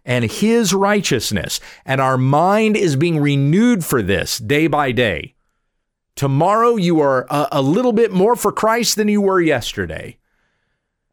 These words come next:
You can probably look back at who you were at your baptism and you think of that person, "Wow, what an immature believer they were."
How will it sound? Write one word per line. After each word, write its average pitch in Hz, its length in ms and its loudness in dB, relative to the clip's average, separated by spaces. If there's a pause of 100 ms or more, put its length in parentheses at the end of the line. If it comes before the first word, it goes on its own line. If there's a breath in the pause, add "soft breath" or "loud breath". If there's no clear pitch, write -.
(300)
You 156 200 0
can 151 180 -2
probably 180 340 0
look 180 340 0
back 190 320 0
at 139 120 2
who 220 240 2
you 208 240 2
were 190 260 2
at 175 240 -2
your 160 140 0
baptism 131 680 -2
and 95 80 0
you 101 100 0
think 175 280 -4
of 156 100 0
that 127 200 -2
person, 104 460 -2
"Wow, 123 420 0
what 139 320 -2
an 110 200 -2
immature 220 640 0
believer 196 420 0
they 220 180 0
were." 139 340 -2